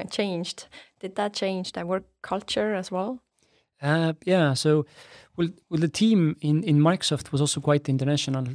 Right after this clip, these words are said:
Speaker 2: Like, for example, when I, um, when I moved there, my, my boss was, uh, from U S. So she's, she had been there, I think, also, like, a year or so before me. Uh, then there was, like, you know, uh,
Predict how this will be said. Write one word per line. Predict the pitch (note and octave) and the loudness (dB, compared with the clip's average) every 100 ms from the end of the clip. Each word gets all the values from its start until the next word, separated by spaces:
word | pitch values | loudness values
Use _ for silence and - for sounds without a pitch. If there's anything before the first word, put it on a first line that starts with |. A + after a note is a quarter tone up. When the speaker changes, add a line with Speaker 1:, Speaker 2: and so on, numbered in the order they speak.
| - | -10
Speaker 2:
Like, | C#3+ C3+ | -12 -4
for | D3+ | -4
example, | C#3+ D3+ D3 C3+ C3 | 0 0 0 -2 -2
when | C#3+ C#3+ | -2 0
I, | C#3+ C#3 C#3 - | 0 -2 -4 -4
um, | C3+ C3 C3+ C3+ C#3 D3+ - | -4 -2 -2 -2 -4 -6 -8
when | C#3 C#3 | -2 2
I | |
moved | D#3 G3+ E3 | 4 2 0
there, | - C#3 C3+ | 0 0 2
my, | C3+ C3+ C3 C3+ D3 | 0 0 -2 -4 -6
my | C#3 C3 | -4 -4
boss | B2+ F3+ - - | 2 2 2 -2
was, | C3+ C3 B2 - | -4 -4 -4 -4
uh, | C#3 C3 | -4 -4
from | D3 C#3+ | 0 4
U | D3 D#3 | 4 2
S. | F#3+ - - - _ _ _ _ | 2 -2 -4 -10 _ _ _ _
So | - C#3 | -6 -4
she's, | C3 D#3 - - | -2 0 -2 -4
she | - D#3+ D3+ - | -6 -4 -4 -2
had | C#3 C#3+ C#3+ | 0 0 -2
been | C#3+ C#3 C3+ | -2 2 2
there, | C3+ C3+ C3 - | 2 0 0 -2
I | C3+ | -2
think, | D#3 D3+ D3 | -2 -2 -2
also, | C3+ - | -4 -2
like, | B2+ C3 C3 | -2 -4 -6
a | C3 C3 | -4 -4
year | C3 D3+ E3+ F3 | -2 0 0 0
or | C#3 | -2
so | A#2+ F#3+ A#3 A#3 - _ | -2 -2 -4 -6 -12 _
before | C#3 - D#3+ | -20 -6 -2
me. | E3+ F3 G3 - | 0 -2 -4 -6
Uh, | C3 C3 C3+ C3+ | -4 -2 -2 -2
then | C#3 C3+ C3+ - _ _ _ | 0 0 -4 -10 _ _ _
there | C#3 | -12
was, | C3 | -2
like, | C#3 C3 | 0 0
you | C3 | 0
know, | C3 B2+ C3 C#3 | 0 0 -2 -4
uh, | C3 C3 | -4 -2